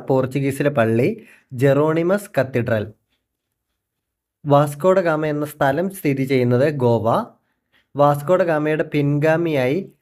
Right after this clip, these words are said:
പോർച്ചുഗീസ് നാവികൻ പെഡ്രോ അൽവാരസ് കബ്രാൾ.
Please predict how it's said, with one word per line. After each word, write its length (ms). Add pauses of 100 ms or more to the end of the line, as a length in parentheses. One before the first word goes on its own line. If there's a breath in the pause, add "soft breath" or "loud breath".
(240)
പോർച്ചുഗീസ് 720
നാവികൻ 540 (260)
പെഡ്രോ 360 (160)
അൽവാരസ് 600
കബ്രാൾ. 360